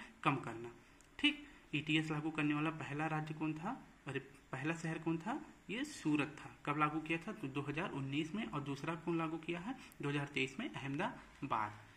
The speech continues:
लल्लन टॉप क्वेश्चन देख लेते हैं स्टूडेंट। आईपीएल दो हज़ार तेईस का विनर कौन है?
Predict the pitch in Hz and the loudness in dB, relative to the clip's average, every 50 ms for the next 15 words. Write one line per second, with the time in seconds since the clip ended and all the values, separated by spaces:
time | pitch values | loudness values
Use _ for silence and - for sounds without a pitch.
0 | - - - - - - - - - - 135 139 139 151 160 170 165 160 160 160 | -20 -20 -20 -18 -18 -18 -20 -18 -12 -6 -2 0 2 4 4 4 4 4 2 2
1 | - 160 147 - - 160 156 156 156 156 160 156 156 170 160 156 156 160 165 160 | 2 -4 -4 0 2 2 2 2 2 0 -2 -4 -2 -4 -4 -4 -4 -6 -6 -4
2 | - 277 262 - - - - - - - - - - - 151 147 151 151 180 190 | -2 -4 -4 -4 -8 -16 -16 -18 -18 -20 -16 -4 4 6 8 8 8 4 2 0
3 | 190 180 175 156 170 170 165 - - 156 165 165 - - - - 151 143 139 143 | 2 2 2 4 4 2 2 4 4 4 4 4 0 -4 -6 -4 -2 -2 2 4
4 | 143 156 180 214 220 - - - 160 160 165 180 240 330 359 | 6 6 6 6 4 -2 -2 4 4 6 6 6 4 2 2